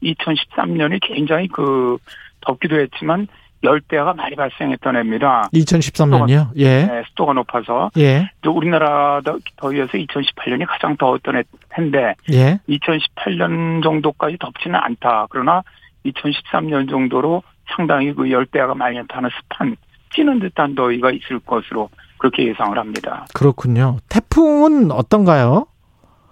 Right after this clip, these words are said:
Speaker 1: 어, 현재까지 이제 태풍은 뭐 평년과 거의 비슷한 정도 숫자가 발생하고 있습니다.
Speaker 2: 예.
Speaker 1: 현재 삼 호 태풍이 이제 지금 필리핀 남동쪽 해상에서 이제 북상을 하고 있는데 이거는 뭐 사 일 정도에 소멸될 것으로 보고 있고요.
Speaker 2: 네.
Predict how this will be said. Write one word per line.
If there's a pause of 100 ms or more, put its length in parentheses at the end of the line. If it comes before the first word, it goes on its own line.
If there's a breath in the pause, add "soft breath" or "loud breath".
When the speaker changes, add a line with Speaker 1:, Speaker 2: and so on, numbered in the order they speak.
(480)
Speaker 1:
어,
현재까지
이제
태풍은
뭐
평년과
거의
비슷한
정도
숫자가
발생하고
있습니다.
Speaker 2:
예. (240 loud breath)
Speaker 1:
현재
삼
호
태풍이
이제 (240)
지금
필리핀 (480 loud breath)
남동쪽
해상에서
이제 (120)
북상을
하고
있는데
이거는
뭐 (440 loud breath)
사
일
정도에
소멸될
것으로
보고
있고요.
Speaker 2:
네.